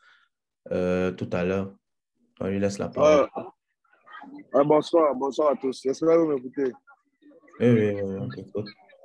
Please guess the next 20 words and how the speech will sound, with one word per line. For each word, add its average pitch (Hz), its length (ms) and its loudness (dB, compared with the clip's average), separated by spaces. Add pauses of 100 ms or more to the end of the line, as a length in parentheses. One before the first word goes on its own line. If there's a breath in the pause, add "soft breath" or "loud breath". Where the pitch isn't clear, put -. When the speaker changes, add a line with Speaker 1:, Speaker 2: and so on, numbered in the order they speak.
(140)
Speaker 2:
Euh, 135 240 -4 (180)
déjà, 147 220 2
désolé 147 420 0
pour 170 120 -6
le 160 80 2 (100)
retard, 151 280 -6
c'est 143 100 -12
vrai, 147 200 -4
je 143 60 -4
n'ai 147 60 -4
pas 151 140 -10
suivi 135 220 -10
le 139 140 -2
meeting 143 460 -10 (460)
parce 123 160 -8
que 143 80 -4
j'étais 151 160 -2
un 147 80 2
peu 147 120 0
occupé. 147 520 2